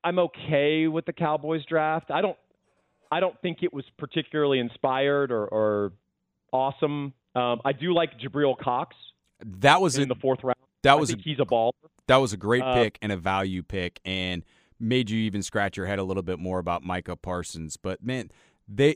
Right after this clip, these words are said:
Speaker 2: they reached a lot in this draft and reached a
Speaker 1: Well, and
Speaker 2: ton for Nahshon Wright.
Speaker 1: And speaking of ball, yeah, Nahshon Wright. Uh, speaking of baller, Josh Ball.
Speaker 2: Yeah.
Speaker 1: I mean,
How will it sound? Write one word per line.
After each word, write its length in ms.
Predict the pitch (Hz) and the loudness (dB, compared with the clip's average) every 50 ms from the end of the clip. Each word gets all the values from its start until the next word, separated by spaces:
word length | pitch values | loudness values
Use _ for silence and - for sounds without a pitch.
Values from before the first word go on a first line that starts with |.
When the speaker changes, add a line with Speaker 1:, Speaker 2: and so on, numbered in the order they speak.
| - | 0
Speaker 2:
they 200 | 123 120 147 151 | 0 2 2 4
reached 480 | 143 127 123 127 127 123 113 - - - | 4 2 2 2 0 0 -2 -4 -4 -4
a 60 | 104 | -4
lot 300 | 92 92 95 95 92 - - | -2 0 0 0 0 -2 -4
in 60 | 87 | -8
this 160 | 87 82 - | -10 -10 -8
draft 460 | - 87 82 82 80 78 78 - _ - | -8 -6 -6 -4 -4 -4 -6 -10 _ -12
and 220 | 92 92 92 92 | -10 -8 -6 -4
reached 340 | 98 107 113 107 - - - - | -2 -2 -2 -4 -6 -10 -12 -10
a 80 | - 87 170 | -10 -2 0
Speaker 1:
Well, 200 | 214 240 240 226 | 0 0 2 2
and 60 | 214 | 2
Speaker 2:
ton 240 | 123 123 113 98 90 | 2 2 2 0 -2
for 140 | - 104 95 | -4 -4 -4
Nahshon 440 | 90 92 87 - - 87 82 78 76 | -4 -4 -4 -6 -6 -6 -6 -6 -6
Wright. 300 | 76 78 76 65 60 - _ _ _ _ _ _ _ _ _ _ _ _ _ _ - | -8 -8 -8 -10 -12 -16 _ _ _ _ _ _ _ _ _ _ _ _ _ _ -10
Speaker 1:
And 100 | 160 147 - - | -10 -10 -10 -10
speaking 340 | - 233 262 262 254 190 | -6 -6 -6 -4 -2 -2
of 240 | 156 120 101 - _ | -2 -2 -2 -4 _
ball, 360 | - 117 117 160 190 143 101 101 | 0 0 2 2 2 0 0 0
yeah, 300 | 117 123 120 117 104 98 | 0 2 2 2 0 0
Nahshon 380 | 104 117 127 123 - 117 107 | 0 -2 -2 -2 -2 -2 -2
Wright. 360 | 101 98 101 101 98 95 92 - _ - | 0 0 2 2 2 2 0 -2 _ -2
Uh, 100 | 135 - - 120 - - | -2 -2 -4 -8 -14 -10
speaking 260 | - 226 226 262 - | -8 -4 -2 0 0
of 80 | 110 90 | 0 2
baller, 480 | - 110 151 175 143 98 87 90 87 - _ _ _ _ _ _ _ _ _ _ _ _ _ _ - | 2 2 2 4 2 2 0 -2 -6 -10 _ _ _ _ _ _ _ _ _ _ _ _ _ _ -4
Josh 280 | - - 143 165 262 - - 104 - | -2 0 0 0 -2 -4 -6 -8 -4
Ball. 420 | 113 104 120 165 143 67 62 64 - _ _ _ _ _ _ _ _ _ _ _ _ _ _ _ _ _ _ _ _ _ _ _ _ - _ | 0 2 2 2 2 0 -4 -8 -16 _ _ _ _ _ _ _ _ _ _ _ _ _ _ _ _ _ _ _ _ _ _ _ _ -18 _
Speaker 2:
Yeah. 120 | - 104 - | -2 0 0
Speaker 1:
I 20 | |
mean, 80 | - | 0